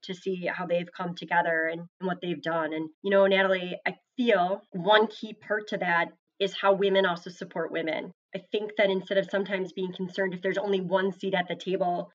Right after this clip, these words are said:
do I hip check that one out to be able to get there? No, it's more how do we really show a stronger level of camaraderie and appreciation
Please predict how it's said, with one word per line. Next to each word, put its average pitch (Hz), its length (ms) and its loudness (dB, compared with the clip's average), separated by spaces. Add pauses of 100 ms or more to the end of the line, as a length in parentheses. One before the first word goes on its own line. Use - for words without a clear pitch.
(120)
do 180 120 2
I 165 100 2
hip 180 260 -6
check 214 280 2
that 196 200 6
one 196 140 6
out 214 220 2
to 190 80 -12
be 202 100 0
able 185 160 0
to 180 80 -6
get 190 260 0
there? 175 300 0 (100)
No, 233 560 10
it's 262 280 4
more 240 380 8
how 233 260 10
do 240 160 6
we 214 180 0
really 208 640 -2
show 196 720 8
a 185 80 -2
stronger 185 1040 0 (100)
level 190 380 2
of 175 140 0
camaraderie 180 720 4
and 170 100 -2
appreciation 175 960 -2